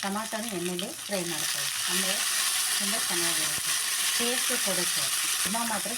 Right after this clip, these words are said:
ಸೂಪರಾಗಿರುತ್ತೆ. ಇವಾಗ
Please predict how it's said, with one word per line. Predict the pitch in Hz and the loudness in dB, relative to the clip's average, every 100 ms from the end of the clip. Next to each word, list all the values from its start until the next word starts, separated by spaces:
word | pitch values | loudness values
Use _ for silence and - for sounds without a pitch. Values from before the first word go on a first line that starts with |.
| - | -2
ಸೂಪರಾಗಿರುತ್ತೆ. | 202 - - 196 175 160 160 151 208 - - - - - - - - - - - - - - - - - - - - - - - - - - - - 196 214 | -4 -2 -2 -2 -2 -4 -4 -4 -4 -4 -4 -4 -4 -4 -4 -4 -4 -4 -4 -6 -6 -6 -6 -6 -6 -6 -8 -8 -8 -8 -8 -8 -8 -8 -8 -8 -6 -6 -4
ಇವಾಗ | 165 160 | -6 -4